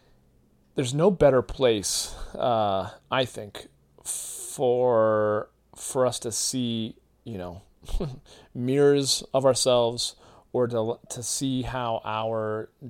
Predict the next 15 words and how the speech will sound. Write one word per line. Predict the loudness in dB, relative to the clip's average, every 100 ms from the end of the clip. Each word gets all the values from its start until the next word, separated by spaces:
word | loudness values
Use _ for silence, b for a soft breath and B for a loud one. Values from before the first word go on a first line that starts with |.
| -8
deepest | -6 -6 -6 -6
and | -6
darkest | -4 -4 -4 -10 -10
wounds | -10 -8 -4 -4 -4 b b b b b -8
get | -6
triggered | -4 -4 -2 0
to | 2
the | 4
surface | 2 -2 -4 -2 -2 -2 -6
than | 0 0 0
in, | -4 -4 -6 -4
like, | -4 -6
an | -10
intimate | -10 -10 -12
relationship. | -10 -10 -10 -10 -14 -14